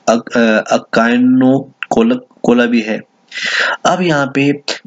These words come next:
पैडी फील्ड फिश कल्चर आपने शायद पढ़ा नहीं है, वो पढ़ोगे आपको समझ आ जाएगी कि सर ने यहाँ ये क्यों पढ़ाया डोमिनेंट वीड के बारे में।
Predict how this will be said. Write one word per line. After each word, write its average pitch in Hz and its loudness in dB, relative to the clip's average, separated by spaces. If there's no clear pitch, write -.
पैडी 131 0
फील्ड 147 2
फिश 143 2
कल्चर 127 -2
आपने 127 2
शायद 113 -2
पढ़ा 113 2
नहीं 120 2
है, 113 0
वो 110 0
पढ़ोगे 110 0
आपको 117 0
समझ 117 2
आ 110 -2
जाएगी 110 0
कि 113 0
सर 117 0
ने 120 2
यहाँ 110 2
ये 113 4
क्यों 107 2
पढ़ाया 92 -2
डोमिनेंट 98 2
वीड 95 2
के 104 2
बारे 92 0
में। 90 -8